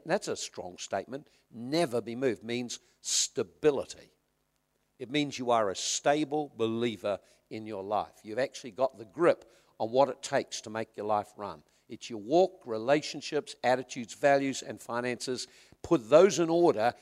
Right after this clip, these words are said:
and you position yourself for things to take place. Let me just finish with something simple. I was just talking to a young man this morning, and, uh, he was getting, he had got some advice from one of the businessmen in our church. And I listened to the advice, and I said,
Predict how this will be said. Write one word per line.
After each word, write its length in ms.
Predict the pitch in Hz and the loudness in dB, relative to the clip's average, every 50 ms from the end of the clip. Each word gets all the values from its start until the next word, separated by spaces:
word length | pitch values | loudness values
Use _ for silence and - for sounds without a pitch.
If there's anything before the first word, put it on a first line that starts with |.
| _ _ _ | _ _ _
and 160 | 127 117 123 117 | -6 -6 -4 -2
you 160 | 131 147 143 | 0 -2 0
position 640 | - - 127 110 - 110 165 202 - - 185 180 175 | 0 -2 -4 -2 -2 -2 -2 -2 0 -2 -4 -4 -2
yourself 600 | 160 156 - - - 143 113 101 104 107 - - - _ _ _ | -4 -4 -2 -2 0 2 4 4 4 4 2 -2 -10 _ _ _
for 200 | - - 117 101 | -12 -10 -10 -8
things 300 | - 127 123 120 117 - | -6 -6 -6 -6 -8 -10
to 120 | - 123 | -12 -10
take 240 | - 117 113 113 - | -6 -6 -6 -6 -4
place. 360 | - 120 104 85 - - - _ _ _ _ _ _ | -4 -2 -2 -2 -4 -8 -18 _ _ _ _ _ _
Let 60 | - 175 | -8 -6
me 80 | 180 | -4
just 180 | 151 160 - - | -4 -4 -4 -4
finish 260 | 147 147 143 139 - | -4 -4 -4 -6 -6
with 120 | 135 120 | -8 -6
something 280 | - 131 127 127 123 120 | -4 -4 -4 -4 -6 -8
simple. 440 | 110 - 127 110 101 101 104 104 - _ _ _ _ _ - | -8 -6 -8 -8 -8 -8 -10 -12 -12 _ _ _ _ _ -2
I 60 | 135 | 0
was 120 | 139 147 - | 0 2 0
just 160 | 190 160 - | -2 -4 0
talking 240 | - 170 165 151 139 | 0 0 0 0 -2
to 80 | 139 | -2
a 60 | 131 123 | 0 2
young 260 | 120 135 139 143 139 | 2 2 2 2 0
man 240 | 139 139 131 127 127 | 0 0 0 -2 -4
this 220 | 117 - - - | -6 -8 -6 -2
morning, 480 | 127 131 131 117 95 98 110 127 139 - _ _ _ - - _ _ - | 0 0 0 0 -2 -4 -8 -10 -10 -16 _ _ _ -20 -20 _ _ -6
and, 260 | 123 120 123 120 117 | -4 -4 -2 0 2
uh, 160 | 117 117 113 | 4 4 4
he 140 | 110 135 165 | 2 2 0
was 160 | 180 170 - | 0 -2 0
getting, 320 | - 151 139 135 131 127 | 0 0 0 0 0 -2
he 100 | 127 123 | -2 -4
had 120 | 143 139 110 | -4 2 6
got 220 | - 170 165 - | 6 6 6 4
some 200 | - - 151 143 | 0 -4 -2 -2
advice 800 | 143 127 113 107 104 117 165 170 135 90 90 - - - - - - _ _ _ _ | -4 -6 -6 -2 6 8 8 8 8 4 2 0 -4 -6 -6 -8 -10 _ _ _ _
from 220 | _ - 131 117 117 | _ -6 -4 -2 0
one 160 | 131 135 135 | 2 2 2
of 80 | 135 110 | 0 2
the 60 | 107 | 2
businessmen 480 | 131 143 135 139 123 - - 123 110 | 2 2 2 0 -4 -6 -6 -6 -6
in 120 | 113 110 113 | -4 -4 -2
our 120 | 110 107 | -2 -4
church. 520 | - - - 131 101 - - - - - - _ _ _ _ _ _ | -2 -2 0 0 0 0 -4 -10 -20 -20 -20 _ _ _ _ _ _
And 120 | - 127 120 | -4 0 2
I 80 | 131 | 4
listened 320 | 151 196 254 - - 190 165 | 4 6 4 2 2 0 -4
to 100 | 147 139 | -4 -6
the 140 | 131 135 127 | -4 -4 -4
advice, 480 | 117 113 135 127 117 104 98 - - | -2 2 4 4 4 4 2 -2 -6
and 80 | 117 110 | -6 -6
I 60 | 110 | -6
said, 400 | - - - 135 127 120 - - | -4 -2 2 2 2 2 2 -2